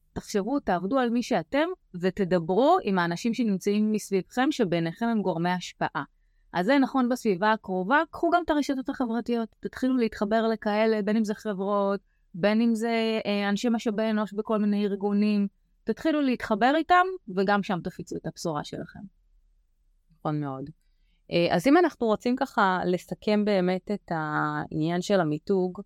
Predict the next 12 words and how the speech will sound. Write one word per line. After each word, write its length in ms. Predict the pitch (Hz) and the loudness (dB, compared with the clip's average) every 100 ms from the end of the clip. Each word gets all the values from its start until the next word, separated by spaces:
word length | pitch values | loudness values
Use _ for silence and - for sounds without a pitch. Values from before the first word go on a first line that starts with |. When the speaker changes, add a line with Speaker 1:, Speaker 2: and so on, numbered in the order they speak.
| _ _ _ _ - | _ _ _ _ -2
Speaker 2:
אה, 240 | 165 170 | 0 0
אני 120 | 170 170 | 0 0
חושבת 360 | 196 269 330 | 2 2 2
שכן 460 | - - - 254 285 311 - | -2 -8 -4 0 0 0 -2
הבהרנו, 640 | 196 160 196 208 202 175 | -4 0 2 2 2 -2
נכון? 260 | 170 - 262 | -2 0 0
כאילו, 200 | - 185 170 _ | -2 -6 -6 _
כן 180 | - 285 269 | 0 2 2
הסברנו 640 | 185 170 226 240 247 240 | 0 4 4 4 0 2
לכולם 680 | 208 175 - 196 196 220 220 | 2 2 2 4 6 4 0
שמיתוג, 640 | 196 175 170 - 220 202 | -2 -2 -2 -2 -2 0
אה, 600 | 226 190 170 160 160 156 | -2 -2 -2 -2 -2 -4